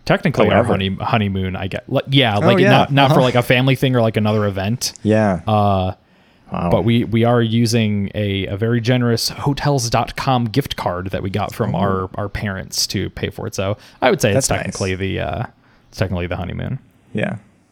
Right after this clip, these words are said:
Speaker 2: totally. <laughs>
Speaker 1: Um, and there's a, there's a handful of things that we're gonna wanna do in Saint Louis. There's the City Museum, of course, ubiquitous.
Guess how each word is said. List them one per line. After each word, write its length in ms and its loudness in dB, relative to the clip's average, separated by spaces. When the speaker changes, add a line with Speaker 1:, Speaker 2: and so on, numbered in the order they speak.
Speaker 2:
totally. 380 -6
<laughs> 300 -4
Speaker 1:
Um, 360 -4
and 160 2
there's 160 2
a, 380 0
there's 140 4
a 60 4
handful 240 2
of 40 2
things 140 2
that 60 4
we're 80 -2
gonna 160 2
wanna 320 -2
do 280 -4
in 100 -4
Saint 220 -6
Louis. 260 -4
There's 160 -8
the 80 -6
City 240 -4
Museum, 360 -6
of 100 -12
course, 320 -8
ubiquitous. 720 -6